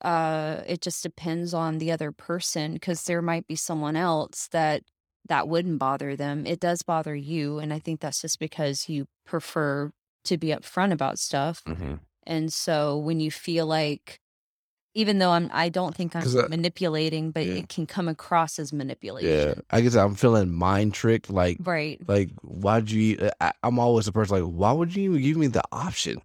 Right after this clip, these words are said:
Speaker 2: That,
Speaker 1: If,
Speaker 2: that
Speaker 1: if, if I
Speaker 2: if I couldn't
Speaker 1: wanted you to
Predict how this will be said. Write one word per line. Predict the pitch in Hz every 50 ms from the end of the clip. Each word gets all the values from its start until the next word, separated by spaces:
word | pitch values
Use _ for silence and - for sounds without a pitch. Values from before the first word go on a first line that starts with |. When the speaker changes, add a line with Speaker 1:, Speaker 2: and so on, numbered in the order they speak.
| -
Speaker 2:
That, | - - 113 117 117 -
Speaker 1:
If, | -
Speaker 2:
that | 123 127 131
Speaker 1:
if, | 202 202 196 - -
if | 185 190 233 - -
I | 196 190
Speaker 2:
if | 185 185 180 151 147 - 117 131
I | 135 139
couldn't | - - 180 175
Speaker 1:
wanted | 208 208 185 170 - -
you | 156
to | 156